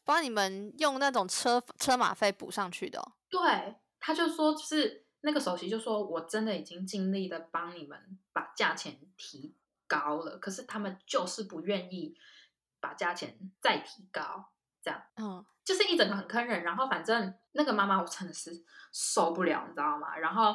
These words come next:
Speaker 2: 到了晚上的时装秀的时候，我们当然还是要把那个小女生的妆改浓嘛，就是把她弄得很浓。反正那小女生那个时候心情就稍微好一点了，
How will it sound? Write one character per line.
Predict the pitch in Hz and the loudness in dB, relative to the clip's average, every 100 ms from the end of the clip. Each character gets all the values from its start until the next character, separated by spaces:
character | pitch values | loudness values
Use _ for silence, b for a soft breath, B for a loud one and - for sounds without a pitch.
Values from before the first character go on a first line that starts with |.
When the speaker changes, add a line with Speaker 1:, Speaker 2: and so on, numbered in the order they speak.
| B - | B 8
Speaker 2:
到 | 277 220 202 | 10 10 8
了 | 185 175 165 160 151 | 4 2 2 2 0
晚 | 160 151 151 | 0 -2 -2
上 | - 247 196 180 | 2 4 4 -2
的 | 165 156 151 | 0 0 0
时 | - 160 160 | -4 -6 -4
装 | 190 190 196 | 0 0 0
秀 | 240 175 - | 2 2 2
的 | 147 | -6
时 | - | -12
候， | - 175 156 | -4 -2 -2
我 | - | -4
们 | 160 180 | -4 2
当 | 208 | 4
然 | 214 170 170 | 4 2 -4
还 | - 165 | -4 -2
是 | 196 | 2
要 | 202 | 4
把 | 196 151 | 4 0
那 | 196 | -2
个 | 196 | -2
小 | 165 160 | -2 -2
女 | 151 | -4
生 | 160 170 | -6 -6
的 | 165 | -4
妆 | 170 165 185 | -4 -6 0
改 | 151 104 101 | 0 0 -4
浓 | 156 147 135 | -8 -8 -8
嘛， | 160 160 - _ - | -6 -6 -6 _ -10
就 | 185 | -6
是 | 190 | -2
把 | 190 - | -4 -4
她 | 185 | -2
弄 | 202 190 | -2 -2
得 | 165 | -6
很 | 151 147 | -8 -10
浓。 | 147 - - _ - | -14 -16 -20 _ 2
反 | 220 | 4
正 | 294 | 4
那 | 330 | 6
小 | 226 | 4
女 | 190 | 4
生 | 220 | -2
那 | 233 | -2
个 | 220 | 0
时 | |
候 | 208 | 0
心 | 208 214 | 0 -6
情 | - 160 | -6 -6
就 | 196 | -2
稍 | 202 | 0
微 | 185 | 0
好 | 170 - 196 | -2 -8 -8
一 | 190 | -8
点 | 185 - 214 | -6 -6 -8
了， | 185 | -18